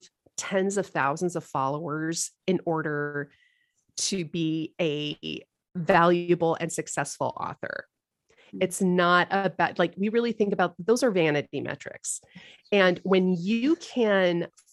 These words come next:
Speaker 1: focus really on building a community and just connecting with people,
Speaker 2: Mm-hmm.
Speaker 1: that is going to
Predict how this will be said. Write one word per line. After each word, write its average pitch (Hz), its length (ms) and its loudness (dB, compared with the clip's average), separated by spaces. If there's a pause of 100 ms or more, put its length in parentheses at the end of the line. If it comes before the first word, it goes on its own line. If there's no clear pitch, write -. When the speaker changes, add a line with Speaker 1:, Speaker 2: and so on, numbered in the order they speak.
Speaker 1:
focus 202 420 2
really 185 240 2
on 175 220 0 (160)
building 185 400 4
a 175 60 -4
community 180 1000 -2 (240)
and 208 100 0
just - 200 -4
connecting 165 640 0
with 247 180 -4
people, 254 600 -2 (640)
Speaker 2:
Mm-hmm. 160 120 -6
Speaker 1:
that 240 340 4
is 214 200 2
going 180 440 2 (240)
to 170 540 0